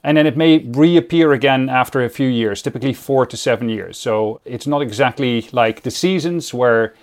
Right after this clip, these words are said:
every year you know exactly what to expect. But otherwise, in a way, you could compare it a little bit to what we're seeing every year with winter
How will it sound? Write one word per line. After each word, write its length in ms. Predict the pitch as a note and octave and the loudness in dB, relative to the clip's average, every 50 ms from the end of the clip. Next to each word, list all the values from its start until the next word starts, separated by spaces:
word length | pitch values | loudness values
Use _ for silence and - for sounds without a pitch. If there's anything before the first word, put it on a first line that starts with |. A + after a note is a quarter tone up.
| _ _ _ _ _ _ - | _ _ _ _ _ _ -4
every 240 | C#3+ C3+ A2 C3+ B2 | -4 -2 -2 -2 -2
year 320 | A2+ A#2+ C#3 D3 D3+ D3 | 0 2 4 4 6 6
you 180 | C#3 A2+ A#2+ A#2+ | 4 2 0 -2
know 320 | A#2+ A#2+ A#2 A2 A2 A#2 | 0 0 2 0 0 -2
exactly 460 | A#2+ B2+ G2+ G2+ C3 C#3 - - C3+ | -6 -10 -4 -2 -4 -4 -2 -2 -4
what 180 | B2 B2+ B2+ A#2+ | -4 -2 -4 -6
to 140 | - B2 A#2+ | -6 -8 -8
expect. 480 | A#2 - - - F3+ F#3 F3+ - - _ _ _ _ - _ _ _ _ _ | -8 -10 -6 -6 -6 -6 -6 -12 -20 _ _ _ _ -20 _ _ _ _ _
But 100 | D3 E3 | -2 0
otherwise, 420 | E3 F3 E3+ D#3+ D#3 D#3 D3+ - | 2 2 4 2 2 2 0 -2
in 80 | D3+ C#3+ | -4 -4
a 60 | C#3 | -2
way, 200 | C3 D3 E3+ F3 | 0 0 0 2
you 160 | E3+ D3+ D3+ | 2 0 0
could 160 | - - D3+ | -2 -2 -4
compare 300 | - D#3+ C#3+ - E3+ F3 | -4 -6 -2 0 2 2
it 80 | E3 D3 | 2 2
a 40 | C#3+ | 0
little 300 | C3+ D3 E3+ E3 E3+ D3 | 2 2 4 4 4 2
bit 220 | A2+ C#3 B2+ A#2 - - - | 2 0 -2 -2 -6 -12 -6
to 260 | - C#3 C3+ C3 B2 | -4 -2 -2 0 -2
what 320 | A#2+ B2 B2+ C3 C#3+ C3+ | -4 -4 -4 -4 -4 -4
we're 80 | - C#3 | -4 -8
seeing 320 | B2 - D#3+ C#3+ B2 C3 | -4 0 0 0 0 0
every 220 | B2+ B2 A#2 B2+ B2 | -4 -4 -4 -4 -2
year 440 | B2 C3 C3+ B2+ B2 A#2+ A#2 A#2 - _ _ _ _ _ _ _ | -2 0 0 2 2 0 0 -2 -8 _ _ _ _ _ _ _
with 400 | A#2+ B2+ B2 A#2 - - - - | -4 -2 -2 -4 -6 -12 -18 -16
winter 720 | C3 C3 B2 D3 D3+ C#3 A#2+ C#3 C3 B2 B2 B2 A#2+ A2+ | -10 -2 0 2 2 2 2 2 2 2 4 2 2 0